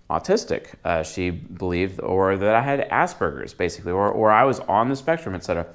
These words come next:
Which is absolutely false. I've had multiple people, credentialed people, uh, you know, because credentials really matter, right, T E Trickster? Credentials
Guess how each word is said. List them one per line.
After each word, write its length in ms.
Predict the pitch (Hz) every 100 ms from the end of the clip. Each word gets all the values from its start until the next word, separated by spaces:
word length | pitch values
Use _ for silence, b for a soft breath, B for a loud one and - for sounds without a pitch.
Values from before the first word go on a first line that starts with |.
| B B B B
Which 200 | 156 160
is 260 | 165 147 - B B
absolutely 420 | - 202 190 175 147
false. 440 | 160 120 - - b b b
I've 180 | 101 98
had 300 | 107 101 - -
multiple 400 | 92 90 - 98
people, 680 | 90 98 95 98 98 - - - _
credentialed 720 | - - 95 85 82 - 95
people, 560 | - 101 - 98 95 B B B
uh, 440 | - 90 82 80 78 -
you 60 | 92
know, 120 | 78
because 240 | 69 85
credentials 560 | - 80 110 127 92 -
really 180 | 98 85
matter, 300 | 98 87 73
right, 300 | 87 101 -
T 220 | 117 110
E 20 |
Trickster? 420 | 110 113 - 123
Credentials 560 | 123 117 123 139 101